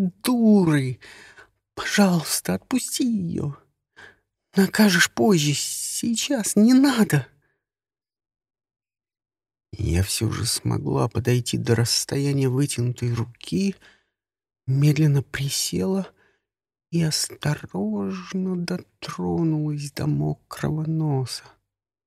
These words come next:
«Ну же, пускай ее,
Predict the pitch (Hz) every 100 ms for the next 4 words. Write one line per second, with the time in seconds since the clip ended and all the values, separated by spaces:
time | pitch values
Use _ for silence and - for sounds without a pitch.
0 | _ _ _ _ _ _ _ _ _ _
1 | - 175 165 143 131 - _ _ _ _
2 | _ _ _ _ _ _ _ _ _ 208
3 | 208 - 151 117 113 120 120